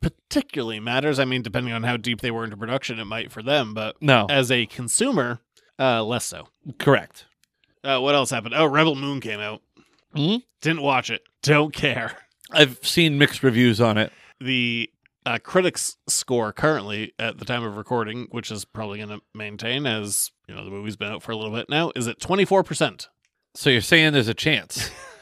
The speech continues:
Speaker 1: Well, basic, the consensus from what I was looking at with the reviews is like, yeah, it's just the same, like, it's the same Zack Snyder shit you ever seen. Also, they're, uh, making, like, a false, like, release the Snyder Cut with, like, doing the extended cut later,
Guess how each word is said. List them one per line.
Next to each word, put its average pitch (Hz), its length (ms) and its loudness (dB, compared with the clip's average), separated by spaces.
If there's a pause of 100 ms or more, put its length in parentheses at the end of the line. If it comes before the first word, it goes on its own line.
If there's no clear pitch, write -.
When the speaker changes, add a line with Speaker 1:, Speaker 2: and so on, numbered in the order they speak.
Speaker 1:
Well, 147 260 2 (120)
basic, 202 380 2 (800)
the 165 140 2
consensus 131 720 -2 (320)
from 135 160 -6
what 123 120 0
I 117 60 2
was 117 240 -2 (200)
looking 123 320 -4
at 110 80 -6
with 120 120 -6
the 120 60 -4
reviews 113 380 -6
is 107 120 -4
like, 113 200 -8
yeah, 160 180 4
it's - 180 -6
just 143 220 -4
the 127 80 -6
same, 120 420 -2
like, 123 300 -6
it's 135 160 -6
the 139 100 -8
same 147 220 0
Zack 117 220 -2
Snyder 120 260 -4
shit 117 240 -4
you 110 140 -6
ever 107 180 -8
seen. 113 420 -8 (320)
Also, 131 360 2
they're, 117 320 0 (180)
uh, 117 140 -4
making, 120 380 -4
like, 113 260 -8
a 117 80 -8
false, 117 560 -4
like, 117 200 -4
release 117 360 -6
the - 100 -16
Snyder 117 380 -4
Cut 113 200 -6
with, 107 120 -8
like, 110 160 -10
doing 117 240 -8
the 110 120 -6
extended 107 460 -6
cut 98 220 -8
later, 110 400 -6